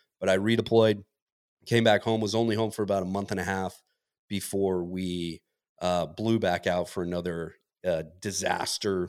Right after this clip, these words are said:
situation, which was isis completely taking c-, control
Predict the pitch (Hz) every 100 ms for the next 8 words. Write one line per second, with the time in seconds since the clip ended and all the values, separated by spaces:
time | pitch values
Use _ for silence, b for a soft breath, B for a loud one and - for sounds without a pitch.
0 | - - - 90 92 92 87 95 87 87
1 | 85 - 90 85 82 - 87 95 - 80
2 | - 92 - 101 90 90 101 85 80 -
3 | - _ - 95 - 98 90 85